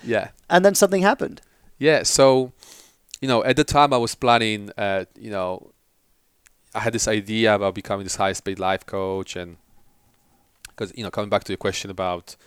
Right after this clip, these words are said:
Speaker 1: you know, what's next for you, I had this more selfish goal, which was to become the highest paid life coach, and I knew that's a short-term goal, um, that will take me, like, around five years, and then I'll have a,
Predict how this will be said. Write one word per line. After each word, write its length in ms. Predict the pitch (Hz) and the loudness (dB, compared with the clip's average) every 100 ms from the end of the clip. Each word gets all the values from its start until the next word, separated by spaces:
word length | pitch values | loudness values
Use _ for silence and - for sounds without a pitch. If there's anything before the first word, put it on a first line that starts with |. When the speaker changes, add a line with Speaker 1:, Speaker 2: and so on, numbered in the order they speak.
| - - _ | -20 -20 _
Speaker 1:
you 60 | 104 | -12
know, 60 | 90 | -8
what's 220 | 98 - | -8 -4
next 200 | 104 - | -4 -4
for 100 | 98 | -8
you, 180 | 87 80 _ - - - _ _ - - | -10 -12 _ -20 -20 -20 _ _ -12 -2
I 80 | 110 | 4
had 140 | 131 | 4
this 180 | 131 - | 4 0
more 140 | 123 | -2
selfish 440 | - 120 120 123 - | 2 4 4 2 -2
goal, 200 | 107 101 | -2 -2
which 180 | 101 | -6
was 120 | 104 - | -10 -12
to 80 | 98 | -14
become 260 | 98 101 | -8 -8
the 80 | 95 | -4
highest 280 | 98 95 - | -2 -2 -4
paid 120 | 92 | -6
life 180 | 92 92 | -4 -4
coach, 360 | 98 107 - - _ _ _ | -6 -8 -12 -20 _ _ _
and 120 | 110 | -2
I 60 | 101 | -2
knew 120 | 110 | -2
that's 200 | 110 - | -4 -2
a 20 | |
short-term 520 | 95 - 107 101 98 90 | -4 0 0 -2 -6 -8
goal, 320 | 87 90 117 _ _ _ _ _ - | -4 -4 -6 _ _ _ _ _ -6
um, 500 | 92 87 90 87 87 _ | -4 -4 -6 -10 -16 _
that 100 | - | -6
will 140 | 92 90 | -4 -4
take 240 | 95 - | -6 -8
me, 220 | 92 87 | -12 -12
like, 280 | 80 92 - | -12 -12 -12
around 260 | 101 95 90 | -10 -10 -6
five 300 | 95 90 - | -4 -4 -6
years, 400 | 92 127 - - _ _ _ _ _ | -8 -6 -8 -12 _ _ _ _ _
and 140 | 113 110 | -2 0
then 120 | 110 | 2
I'll 80 | 107 | 2
have 140 | 107 | 2
a, 120 | 104 | 0